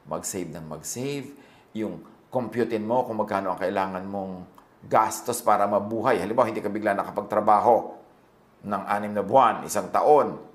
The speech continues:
dalawang taon, for whatever reason. Tulad ng nangyari, nagkaroon ng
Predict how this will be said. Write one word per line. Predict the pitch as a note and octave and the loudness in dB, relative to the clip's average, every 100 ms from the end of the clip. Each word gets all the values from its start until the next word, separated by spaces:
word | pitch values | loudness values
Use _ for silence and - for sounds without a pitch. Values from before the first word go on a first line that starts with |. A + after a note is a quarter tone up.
| _ | _
dalawang | - G#2+ G#2 G2+ | -2 2 4 2
taon, | G2 G2+ D3+ C3 - - | 2 4 6 4 0 -10
for | F#2 F#2+ | -4 -2
whatever | A2 A2 A#2 | 2 4 4
reason. | D#3 G#3+ F#3+ A#2 D#2+ - - _ | 2 4 4 4 -4 -16 -20 _
Tulad | A2+ G#2 | 2 2
ng | A2 G#2+ | 0 -4
nangyari, | G#2+ D3 E3+ E2+ | -4 -4 -6 -6
nagkaroon | F#2+ G#2+ G#2 | -4 -2 -2
ng | G#2 | -4